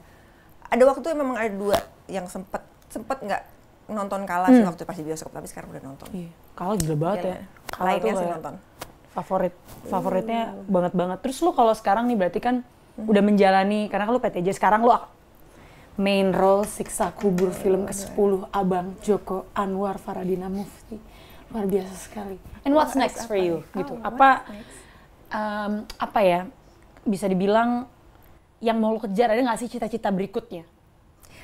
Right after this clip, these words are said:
Speaker 1: Di film maksudnya?
Speaker 2: Yes, di film.
Speaker 1: Eh, karena gini, em, di samping kehidupan pribadi gue yang memang sudah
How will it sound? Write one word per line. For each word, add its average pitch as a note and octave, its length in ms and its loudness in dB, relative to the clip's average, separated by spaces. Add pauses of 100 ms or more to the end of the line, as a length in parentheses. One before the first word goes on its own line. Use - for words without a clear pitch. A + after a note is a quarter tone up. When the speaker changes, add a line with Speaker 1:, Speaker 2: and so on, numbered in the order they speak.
(160)
Speaker 1:
Di G3+ 260 -6
film G3+ 400 0
maksudnya? D#3 400 6
Speaker 2:
Yes, - 240 0
di G3 120 -4
film. E3+ 360 -4 (1040)
Speaker 1:
Eh, F#3+ 480 0 (920)
karena G#3 220 2
gini, E3+ 300 0 (440)
em, E3+ 640 -4 (1200)
di D#3+ 140 -6
samping E3 280 -4
kehidupan D#3+ 380 -4
pribadi D#3+ 280 -2
gue D3+ 180 4
yang D#3 120 0
memang D3+ 200 -4
sudah C#3 260 -2